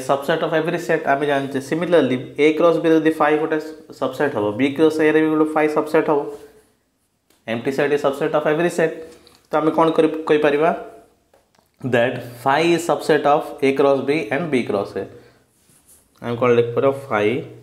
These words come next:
is a subset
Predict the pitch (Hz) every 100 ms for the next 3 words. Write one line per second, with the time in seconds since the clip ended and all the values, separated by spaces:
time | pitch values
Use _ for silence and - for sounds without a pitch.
0 | - _ _ _ _ _ _ _ _ _
1 | 113 113 117 117 - 107 107 - - -
2 | _ _ _ _ _ _ _ _ _ _
3 | _ _ _ - 113 - - 104 104 -